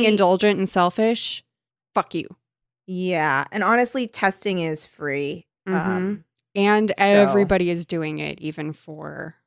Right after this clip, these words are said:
Speaker 2: um, people who don't think that they have it. At least,
Speaker 1: Yes.
Speaker 2: yeah, it's like, it's
Speaker 1: Oh,
Speaker 2: not
Speaker 1: I
Speaker 2: like
Speaker 1: do
Speaker 2: you
Speaker 1: it, I
Speaker 2: have
Speaker 1: do
Speaker 2: to
Speaker 1: it all the
Speaker 2: fake
Speaker 1: time.
Speaker 2: symptoms.
Speaker 1: Yeah, I, I do it literally, like, I have been tested probably upwards of, like,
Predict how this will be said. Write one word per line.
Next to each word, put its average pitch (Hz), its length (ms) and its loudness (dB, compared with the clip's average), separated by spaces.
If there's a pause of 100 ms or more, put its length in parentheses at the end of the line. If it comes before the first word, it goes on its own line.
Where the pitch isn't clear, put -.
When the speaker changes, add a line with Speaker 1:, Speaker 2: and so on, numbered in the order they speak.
(480)
Speaker 2:
um, 156 240 -16 (600)
people 196 240 -2
who 196 120 0
don't 160 280 -4
think 160 200 -12
that 156 160 -14
they - 300 -14 (180)
have - 220 -12
it. - 140 -14 (480)
At 185 40 -10
least, 190 200 0
Speaker 1:
Yes. 180 280 0
Speaker 2:
yeah, 165 240 -4
it's - 220 -6
like, 170 220 -2
it's - 200 -4
Speaker 1:
Oh, 233 40 8
Speaker 2:
not 220 120 6
Speaker 1:
I - 40 2
Speaker 2:
like 196 100 4
Speaker 1:
do 311 60 6
Speaker 2:
you 202 60 6
Speaker 1:
it, 170 80 2
I 170 120 4
Speaker 2:
have 277 80 0
Speaker 1:
do 370 60 8
Speaker 2:
to 415 60 6
Speaker 1:
it - 60 2
all 208 120 8
the 185 60 0
Speaker 2:
fake 185 80 0
Speaker 1:
time. 208 260 2
Speaker 2:
symptoms. 175 640 -8 (480)
Speaker 1:
Yeah, 196 280 2
I, 196 300 2
I 208 140 4
do 240 200 -2
it 254 200 4
literally, 185 1000 0 (500)
like, 165 320 0
I 175 200 2
have 214 220 0
been 196 160 0
tested 185 460 -4
probably 180 480 -2
upwards 170 460 -4
of, 151 160 -10
like, 151 300 -6